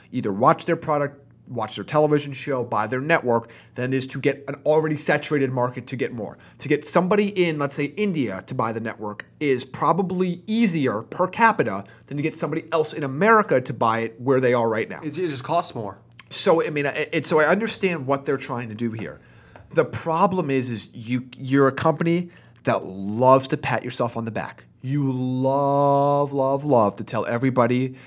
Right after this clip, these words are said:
Speaker 1: how you, all this great stuff, you do all these great things. We're doing all these great things for women. And, you know, oh, look what we did with that. I forgot where they were for the Sasha Banks, Alexa Bliss match.
Speaker 2: That was the United Arab Emirates.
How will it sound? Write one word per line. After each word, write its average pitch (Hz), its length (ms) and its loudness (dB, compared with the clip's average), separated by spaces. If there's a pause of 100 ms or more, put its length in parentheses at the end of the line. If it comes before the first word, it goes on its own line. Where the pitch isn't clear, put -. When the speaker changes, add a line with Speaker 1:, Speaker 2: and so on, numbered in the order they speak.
(180)
Speaker 1:
how 113 400 2
you, 107 260 -6
all 120 260 -4
this 113 220 -6
great 160 540 -4
stuff, 127 280 -2
you 113 60 -10
do 107 140 -10
all 110 60 -10
these 101 160 -12
great 156 300 2
things. 110 200 -6
We're 101 80 -8
doing 113 160 -8
all 135 100 -4
these 127 140 -2
great 143 380 0
things 139 220 -4
for 135 140 -6
women. 107 380 -4
And, 98 160 -12 (380)
you 131 100 -4
know, 123 240 -2
oh, 139 200 -2
look 175 180 0
what 180 100 4
we 170 80 4
did 151 180 2
with 143 200 2
that. 139 220 2
I 135 80 -4
forgot 143 200 -2
where 143 120 2
they 131 120 0
were 120 300 -2
for 123 180 -6
the 113 140 -2
Sasha 120 340 4
Banks, 117 240 -4
Alexa 117 280 -4
Bliss 104 240 -6
match. 73 300 -12
Speaker 2:
That 131 140 -8
was 131 100 -6
the 131 100 -10
United 123 440 -2
Arab 113 180 -2
Emirates. 127 400 -6